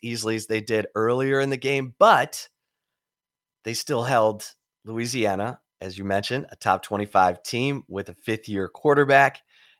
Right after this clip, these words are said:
and really talented, fast running backs. The receivers were a little, eh, which we thought might be the case, but still hold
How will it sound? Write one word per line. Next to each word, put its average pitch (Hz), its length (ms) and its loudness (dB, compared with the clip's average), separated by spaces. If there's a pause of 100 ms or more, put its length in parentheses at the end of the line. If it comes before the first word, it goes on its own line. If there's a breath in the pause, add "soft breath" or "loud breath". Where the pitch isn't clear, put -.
and 143 260 0
really 127 380 0
talented, 120 520 0
fast 110 560 2
running 127 320 2
backs. 139 520 0 (500)
The - 60 -14
receivers 135 520 -4
were 131 140 -2
a 120 80 0
little, 127 380 -2 (180)
eh, 117 380 -6 (640)
which 104 360 -10
we 104 320 -8 (460)
thought 104 240 6
might 107 200 -2
be 110 80 -8
the 101 100 -10
case, 117 480 -2 (500 soft breath)
but 110 360 4
still 107 540 2
hold 135 420 -2